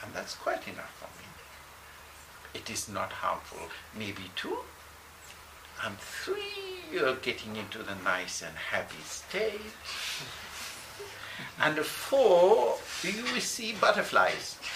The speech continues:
<laughs> So you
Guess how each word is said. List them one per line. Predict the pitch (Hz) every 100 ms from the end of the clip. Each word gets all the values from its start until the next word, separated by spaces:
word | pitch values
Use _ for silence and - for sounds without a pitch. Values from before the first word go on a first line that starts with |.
| -
<laughs> | - - 480 - - 302 330 277 - - - 311 - - - - - 349 - - - - - - - - - - - - - - - - - - - - - - -
So | 254 269
you | 185 175 277